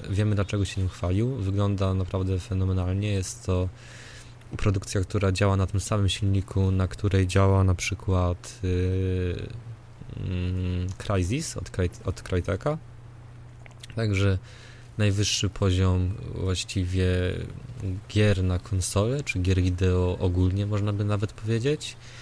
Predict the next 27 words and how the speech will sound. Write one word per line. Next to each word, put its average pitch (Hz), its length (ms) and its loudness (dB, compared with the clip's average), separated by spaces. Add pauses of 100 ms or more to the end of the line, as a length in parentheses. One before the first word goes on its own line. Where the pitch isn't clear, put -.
(560)
Wystarczy - 320 -4
spojrzeć 101 520 0
na 92 280 2 (340)
roślinność, 110 720 0
na 92 260 2 (120)
odwzorowanie 95 580 2
bohatera. 95 720 2 (100)
Wygląda 98 360 -2
to 101 60 -4
naprawdę 95 320 0
świetnie. 110 580 0 (880)
Yy, - 80 -8 (380)
jest 110 240 0
to 110 100 2
czwarty - 460 2
poziom 98 420 2
gry. 113 320 2 (140)
S-, - 120 -10 (460)
chciałem 120 240 2
go 120 80 0
wam 113 140 2
pokazać 110 420 2
z 98 80 -2
dwóch 104 180 -4
powodów. 98 440 0
Po 104 120 -4
pierwsze 101 580 0